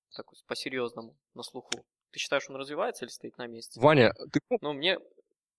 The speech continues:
Speaker 1: да.
Speaker 2: ты, ты
Speaker 1: Говори.
Speaker 2: помнишь, э, первый, если я не ошибаюсь, фильм из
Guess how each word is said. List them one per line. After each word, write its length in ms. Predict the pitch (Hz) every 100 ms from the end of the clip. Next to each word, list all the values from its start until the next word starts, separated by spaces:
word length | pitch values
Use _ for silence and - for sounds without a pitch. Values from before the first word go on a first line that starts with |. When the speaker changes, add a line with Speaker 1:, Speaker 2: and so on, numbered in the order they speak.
| _ _ _ _ _ _ _
Speaker 1:
да. 180 | 123 117 - _
Speaker 2:
ты, 100 | - - -
ты 80 |
Speaker 1:
Говори. 80 | 170
Speaker 2:
помнишь, 420 | 226 247 160 -
э, 180 | 127 117 98 - _ _ _ _
первый, 320 | - 196 120 104
если 180 | 98 113
я 60 |
не 120 | 101
ошибаюсь, 460 | 98 - 104 113 101
фильм 440 | - - 151 110 95
из 480 | 107 101 - -